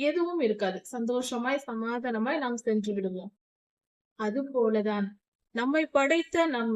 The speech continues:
எல்லா வழிகளும், நம் வாழ்க்கையின் எல்லா வழிகளையும் அறிந்தவர், சிறந்த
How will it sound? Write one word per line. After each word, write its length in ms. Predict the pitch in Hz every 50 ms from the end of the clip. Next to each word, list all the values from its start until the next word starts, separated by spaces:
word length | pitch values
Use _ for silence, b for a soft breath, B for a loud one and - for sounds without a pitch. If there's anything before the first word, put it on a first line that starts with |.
| 208 208 202 208 226
எல்லா 360 | 240 247 269 285 311 330 339 349 370 370 370 -
வழிகளும், 580 | 285 247 233 247 247 233 262 233 220 208 196 202 - _ _ _ _ _ _ -
நம் 220 | 233 247 247 240
வாழ்க்கையின் 720 | 220 226 220 254 294 330 - - 311 294 247 254 277 320 349 - 214
எல்லா 340 | 226 226 247 254 269 277 294 294 285
வழிகளையும் 680 | 269 233 226 247 254 247 277 254 247 247 240 262 262 254
அறிந்தவர், 680 | 208 214 214 220 220 214 214 208 202 208 214 208 208 208 208 _ _ _ _ _ _ _ _ _
சிறந்த 540 | - - - 320 311 330 339 339 349 339 339